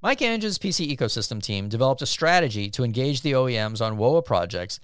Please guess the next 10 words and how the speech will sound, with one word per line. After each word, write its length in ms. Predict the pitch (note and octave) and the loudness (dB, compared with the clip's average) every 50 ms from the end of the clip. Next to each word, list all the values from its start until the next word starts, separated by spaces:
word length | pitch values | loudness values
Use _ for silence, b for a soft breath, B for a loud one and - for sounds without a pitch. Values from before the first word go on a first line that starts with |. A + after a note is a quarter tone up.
| - - | -10 -6
that 100 | - A#2 | -2 -2
at 140 | A#2 B2 - | 0 0 0
once 260 | C3 C#3+ E3+ F#3+ - | 0 0 0 0 0
constrained 460 | - G3+ F#3+ - - D#3 C#3 C#3+ D3 C3+ | -4 -4 -4 -2 -2 0 -2 -2 -2 -2
the 40 | |
variations 600 | A#2 A#2+ A#2+ B2 B2 A#2 A#2 B2 - - A#2 G#2 A#2 | 0 0 0 0 0 0 -2 -4 -4 -6 -6 -6 -6
in 80 | A2+ | -6
hardware 400 | A#2 A#2+ A3 A#3 G#3 F3+ D3 C3 | -2 0 0 2 2 2 2 2
woa 180 | B2 A#2+ A2+ A2 | 2 0 0 0
supported, 540 | - - A2 - - G#2+ G2+ G2+ G2+ G2+ | -2 -2 -4 -4 -2 -2 -2 -2 -4 -6